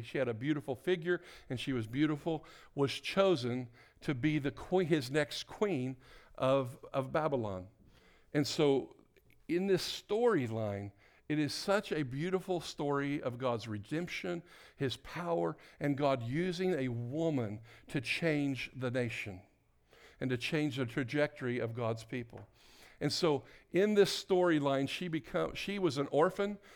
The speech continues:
She, her mom and dad had died. The t-, the context of the timing of this story is the children of Israel had all, had already went through the Babylonian,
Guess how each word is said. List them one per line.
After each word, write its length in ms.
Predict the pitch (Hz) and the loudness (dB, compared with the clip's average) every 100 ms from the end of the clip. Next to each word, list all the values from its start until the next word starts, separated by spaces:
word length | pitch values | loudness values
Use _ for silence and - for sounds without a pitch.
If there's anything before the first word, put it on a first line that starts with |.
| - - | -20 -10
She, 300 | - 175 160 | -2 -2 0
her 200 | 147 139 | 2 4
mom 240 | 139 170 | 4 4
and 140 | 139 | 2
dad 260 | 123 143 151 | 2 2 2
had 200 | 139 117 | -2 2
died. 360 | 135 147 160 156 - - - | 4 4 0 -4 -12 -18 -4
The 120 | 143 | -4
t-, 240 | - 190 | -4 -4
the 100 | 151 | 0
context 760 | 151 - 196 262 - 185 160 - - | 0 4 6 6 4 4 4 -2 2
of 200 | 151 135 | 2 2
the 80 | |
timing 640 | 120 - 202 262 262 151 139 | -4 -4 0 4 4 4 4
of 160 | 135 120 | 2 2
this 160 | 127 | 0
story 540 | - - 123 117 131 143 - - - - | -2 -2 0 2 0 -4 -14 -20 -2 6
is 480 | 170 156 147 - - - - - | 8 8 4 0 -10 -20 -10 0
the 100 | 151 | 0
children 420 | - 220 220 208 | 6 8 8 8
of 120 | 175 | 6
Israel 460 | 196 226 160 165 139 | 8 6 6 6 6
had 160 | 165 | 4
all, 340 | - 175 196 - - | 6 8 8 6 2
had 200 | 170 160 | 2 4
already 360 | 160 180 196 | 6 8 8
went 220 | 185 180 - | 6 2 2
through 160 | 180 | 0
the 100 | 156 | 2
Babylonian, 800 | 120 151 165 160 160 165 170 143 | 4 6 6 6 6 6 4 2